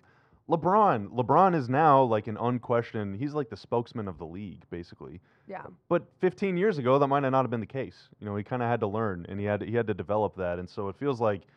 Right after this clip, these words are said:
Speaker 1: you know, J Kidd, Nico, Rick, to a degree, kind of began the process, I guess, and, and the previous regime by cutting J J, by making Luka this, this sort of solo act. But, um,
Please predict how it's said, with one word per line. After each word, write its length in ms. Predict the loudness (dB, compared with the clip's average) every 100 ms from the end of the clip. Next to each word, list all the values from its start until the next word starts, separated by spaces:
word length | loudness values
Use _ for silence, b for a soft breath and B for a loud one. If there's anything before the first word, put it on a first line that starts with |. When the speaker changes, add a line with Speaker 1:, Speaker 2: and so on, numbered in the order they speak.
| b b
Speaker 1:
you 80 | -12
know, 60 | -6
J 200 | -4 -4
Kidd, 260 | -4 -6
Nico, 500 | -6 -6 -2 0 -2 b b b b _ _
Rick, 360 | -6 0 0 0
to 160 | -4 -4
a 40 |
degree, 480 | -4 -4 -2 -2 -4
kind 180 | -8 -10
of 100 | -10
began 300 | -10 -6 -6
the 80 | -6
process, 440 | -4 -4 -6 -12
I 80 | -10
guess, 360 | -6 -6 -6 -10
and, 160 | -12
and 120 | -12
the 40 | -10
previous 380 | -8 -8 -8 -10
regime 380 | -10 -10 -8
by 120 | -8 -8
cutting 360 | -6 -6 -6
J 220 | -6 -6
J, 240 | -6 -8 -8
by 160 | -8
making 420 | -10 -12 -12 -12 -10
Luka 260 | -10 -10
this, 300 | -10 -12 -14 _ _ _ _ -16
this 200 | -16 -18 _ _
sort 200 | -10 -10
of 80 | -8
solo 360 | -4 -2 0
act. 240 | 0 -2 -4
But, 180 | -8 -8 b b b b
um, 480 | -4 -2 -2 -8